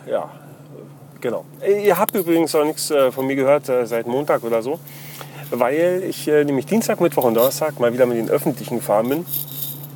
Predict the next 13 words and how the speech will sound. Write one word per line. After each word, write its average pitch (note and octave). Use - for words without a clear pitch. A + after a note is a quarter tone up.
Und A#2
das C3+
hat, C3+
äh, A#2+
die D3+
drei F#3
Tage D#3+
zumindest C#3
mal C3
erstaunlich A#2
gut C3
funktioniert. G2
Ähm, G2+